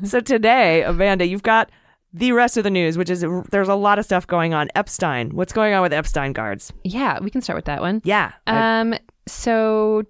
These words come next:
Speaker 2: two of the guards, which were on duty the night of, um, Jeffrey Epstein's death, uh, who were named Michael Thomas and Tova Noel,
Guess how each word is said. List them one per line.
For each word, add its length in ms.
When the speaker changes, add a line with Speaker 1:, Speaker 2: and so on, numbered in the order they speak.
Speaker 2:
two 260
of 80
the 60
guards, 340
which 220
were 200
on 160
duty 280
the 100
night 400
of, 380
um, 420
Jeffrey 380
Epstein's 720
death, 480
uh, 260
who 180
were 80
named 240
Michael 340
Thomas 420
and 280
Tova 720
Noel, 480